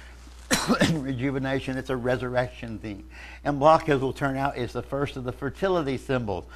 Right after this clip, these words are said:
and we'll go into more detail on that one. Ostara is the vernal equinox. The spring equinox occurs around the nineteenth to the twenty-first of March.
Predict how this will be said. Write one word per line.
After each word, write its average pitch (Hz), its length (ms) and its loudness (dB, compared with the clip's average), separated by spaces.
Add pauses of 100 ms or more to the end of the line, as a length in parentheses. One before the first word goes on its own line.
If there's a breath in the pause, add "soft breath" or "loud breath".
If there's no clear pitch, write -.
(160 loud breath)
and 120 100 -6
we'll 113 100 0
go 120 120 4
into 120 140 0
more 113 180 -2
detail 107 420 -4
on 104 160 -4
that 95 180 -4
one. 90 120 -14 (300 loud breath)
Ostara 143 920 6 (240 loud breath)
is 123 140 -4
the 131 120 -2
vernal 139 480 0
equinox. 120 540 -4
The - 80 -12
spring 139 440 -4
equinox 113 500 -2
occurs 123 360 0
around 127 420 2 (320 loud breath)
the 127 140 -2
nineteenth 127 520 0
to 131 60 -4
the 123 140 -6
twenty-first 117 600 -8
of 117 80 -8
March. 113 420 -2